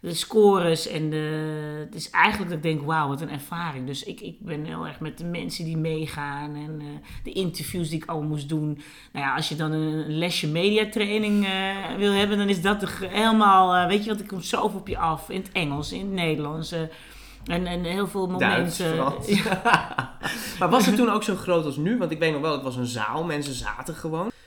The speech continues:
Speaker 2: Maar er
Speaker 1: Ja.
Speaker 2: werd natuurlijk enorm goed naar gekeken.
Speaker 1: Wat het verschil wel was, is dat er minder zoveel landen meededen. Nu doen er echt zoveel landen
Speaker 2: Ja.
Speaker 1: mee. En toen, ik kan me niet
Speaker 2: Vijfentwintig?
Speaker 1: Ja,
Speaker 2: Ja.
Speaker 1: vijfentwintig
Speaker 2: Ja.
Speaker 1: landen. En, ehm,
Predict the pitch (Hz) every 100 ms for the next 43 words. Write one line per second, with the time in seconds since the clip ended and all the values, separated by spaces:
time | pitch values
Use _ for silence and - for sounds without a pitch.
0 | - - 196 196 170 185 160 175 202 220
1 | 180 165 143 127 - 185 160 120 104 -
2 | - 202 208 208 196 - 202 185 160 247
3 | 226 214 202 202 190 202 196 185 175 170
4 | 160 160 151 160 175 139 123 117 117 117
5 | 139 165 147 - - - 139 147 151 147
6 | 139 131 123 120 131 147 143 143 - -
7 | _ _ _ _ _ 139 - - 143 135
8 | 131 127 - 123 - 160 143 117 - -
9 | - 160 147 143 147 170 185 - - -
10 | - 151 147 147 - 151 151 147 143